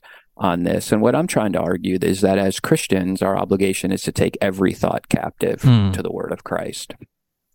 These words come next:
Speaker 1: That there's no topics where we get to say, "Well, I have political views on that," and I, there's no Christian element to that. That, that there are, there is a Christian element to criminal justice, and I'm trying to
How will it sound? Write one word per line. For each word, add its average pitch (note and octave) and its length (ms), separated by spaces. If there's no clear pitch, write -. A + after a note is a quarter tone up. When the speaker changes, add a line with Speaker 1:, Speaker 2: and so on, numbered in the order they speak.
Speaker 1:
That B2+ 140
there's A2+ 160
no B2 440
topics - 640
where G2+ 140
we G2 120
get F#2+ 160
to G2 80
say, F#2 220
"Well, F2+ 200
I A2 100
have G#2+ 220
political G2+ 400
views F2+ 280
on F2 140
that," F2 240
and F2+ 100
I, F2 120
there's F2+ 240
no F#2+ 180
Christian F2+ 800
element F#2 460
to - 160
that. E2 300
That, G2+ 160
that G#2 240
there G2+ 180
are, A#2 140
there A2+ 160
is - 140
a - 40
Christian - 400
element E2 460
to - 300
criminal E2+ 340
justice, - 720
and F2+ 440
I'm F#2 160
trying F#2+ 440
to F2+ 560